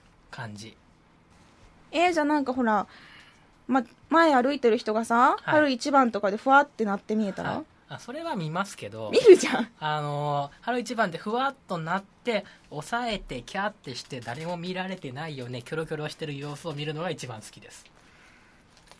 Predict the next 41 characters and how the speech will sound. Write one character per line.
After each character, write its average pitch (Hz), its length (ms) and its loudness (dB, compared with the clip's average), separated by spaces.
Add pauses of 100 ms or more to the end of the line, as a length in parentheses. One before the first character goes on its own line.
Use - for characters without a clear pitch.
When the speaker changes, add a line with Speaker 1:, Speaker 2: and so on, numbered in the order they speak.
(460)
Speaker 2:
あ、 226 160 -8
そ 220 260 -6
う。 - 60 -8 (840)
Speaker 1:
<laughs> - 800 -18
そ 208 100 -12
こ 240 120 -6
に 247 140 -8
パ 254 160 -4
ン 226 60 -8
ツ 185 120 -14
が 135 120 -4
見 151 160 -6
え 202 80 -2
る 165 80 -6
か 113 140 -6
ど 113 160 -8
う - 20 -16
か - 180 -18
ど 127 120 -8
う 139 40 -8
で 143 80 -10
も 135 140 -12
い - 20 -14
い 101 40 -18
ん 98 40 -20
で - 80 -20
す。 - 100 -20 (840)
そ 226 80 -12
の 233 80 -6
様 208 200 -4
子 185 120 -10
が 165 100 -2
見 131 140 -10
た 127 140 -10
い 104 80 -14
だ - 20 -20
け - 60 -20
な - 20 -20
ん - 20 -20
で - 60 -20 (320)
す。 - 100 -20